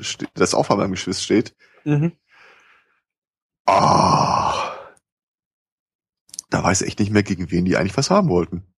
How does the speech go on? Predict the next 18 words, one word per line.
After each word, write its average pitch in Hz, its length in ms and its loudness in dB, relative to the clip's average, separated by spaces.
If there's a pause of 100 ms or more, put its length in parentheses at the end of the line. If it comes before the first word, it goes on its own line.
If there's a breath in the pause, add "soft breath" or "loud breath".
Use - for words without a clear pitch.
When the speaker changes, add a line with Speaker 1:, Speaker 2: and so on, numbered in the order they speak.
(260)
Speaker 2:
Mhm. 143 380 -2 (960)
Nee, 123 160 -2
du 143 140 4
weißt 139 260 2
halt 147 100 2
einfach 156 280 -2
bei 120 100 -4
dem 139 160 -4
Ding 165 140 -4
nicht, 156 160 -4
wo 151 60 2
du 143 100 -2
anfangen 190 380 0
<laughs> - 0 -
sollst. - 840 -2 (160)
Speaker 1:
Ja. 233 300 0 (300)
Ja, 90 520 2
äh, 90 180 4